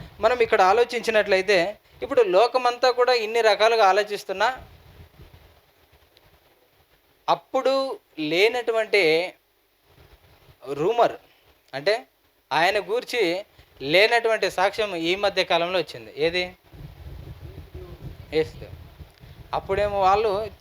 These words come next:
చాలా జాగ్రత్తగా ప్రవక్తలలో ఒకడని కూడా చెప్పారు, కానీ దేవుడు అని మాత్రం చూసారా?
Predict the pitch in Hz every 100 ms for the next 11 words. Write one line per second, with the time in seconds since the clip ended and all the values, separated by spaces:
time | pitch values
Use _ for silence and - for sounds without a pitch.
0 | 165 151 190 233 254 254 175 147 156 180
1 | 220 220 233 226 196 170 220 - - -
2 | - 151 151 202 202 220 214 214 185 180
3 | 208 208 202 208 202 175 190 170 180 185
4 | 151 185 - - - - - - 127 147
5 | 160 165 151 147 143 165 226 247 - _
6 | - - - - - _ _ _ _ _
7 | _ 127 147